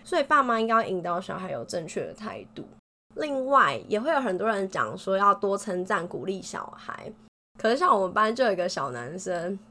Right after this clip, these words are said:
<laughs> 想到他就好累哦，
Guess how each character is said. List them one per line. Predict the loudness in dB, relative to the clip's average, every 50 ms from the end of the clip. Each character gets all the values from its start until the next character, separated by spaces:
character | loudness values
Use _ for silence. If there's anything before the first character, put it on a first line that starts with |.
| -20 -20 -20 -20 -20 -20 -20 -20
<laughs> | -20 -20 -14 -10 -8 -8 -8 -8 -8 -10 -10 -10 -8
想 | -2 2 2 2
到 | 4 4 4 4 6
他 | 8 8 8
就 | 6 4 4 6
好 | 6 6 6 4 4 4 4
累 | 4 4 2 2 2 0 -4 -8 -6 -8
哦， | -10